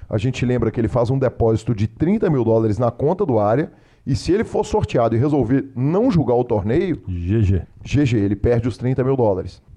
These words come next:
Speaker 1: Então, ô, ô, Lanza, é um torneio fantástico, é um torneio sensacional de acompanhar, vale a pena demais. Esse é um, um daqueles eventos que vale a pena assinar o Poker Go só pra assistir, e vale a pena a gente dar uma lembrada do que, que aconteceu nos anos,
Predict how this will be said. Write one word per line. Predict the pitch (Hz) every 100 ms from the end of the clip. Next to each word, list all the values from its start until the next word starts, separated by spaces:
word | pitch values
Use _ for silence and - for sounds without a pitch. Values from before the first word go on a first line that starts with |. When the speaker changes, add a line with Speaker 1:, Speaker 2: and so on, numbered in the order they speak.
| - -
Speaker 1:
Então, | 156 180 143 170 190
ô, | 127 123 123 107 113
ô, | 113
Lanza, | 113 107 120
é | 156
um |
torneio | 165 117 113
fantástico, | 113 113 104 104 127 - - - _ _ -
é |
um | 123
torneio | 123 120 123
sensacional | 127 143 - - 113 107 104
de |
acompanhar, | 113 117 107 104 104 113 135 - - -
vale | - 113 151 180
a | -
pena | 131 127 120 98 - _ _
demais. | - 147 131 123 135 113 120
Esse | 170 -
é | 131
um, | 127 131
um | 151 196
daqueles | 160 - 135 110
eventos | 110 95 113 -
que | 110
vale | 110
a | 113
pena | - 117 110 -
assinar | 123 - 123 127
o |
Poker | 127 113 110 95
Go | 117 107
só | 131
pra | - 143
assistir, | - 131 - 156 170 - - -
e | 240
vale | 165 151
a |
pena | - 139
a | 139
gente | 135 -
dar | 127
uma |
lembrada | 127 117 110 113
do | 110
que, | -
que | 107
aconteceu | 107 117 113 - 127
nos | 135 110 117
anos, | 135 143 -